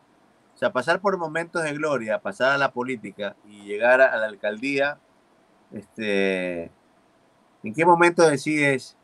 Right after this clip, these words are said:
dar el salto y el paso? ¿Junto con Pancho de la mano o qué?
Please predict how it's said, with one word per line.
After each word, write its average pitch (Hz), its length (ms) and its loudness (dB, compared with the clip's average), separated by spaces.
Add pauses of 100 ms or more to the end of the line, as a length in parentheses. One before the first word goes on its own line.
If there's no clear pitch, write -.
(500)
dar 131 440 6
el 117 220 -6
salto 131 460 -2
y 117 120 -4
el 104 140 -10
paso? 107 540 -2 (680)
¿Junto 120 300 -4
con 117 140 -8
Pancho 156 280 2
de 160 60 4
la 135 100 4
mano 180 340 2
o 131 60 -16
qué? 107 200 -12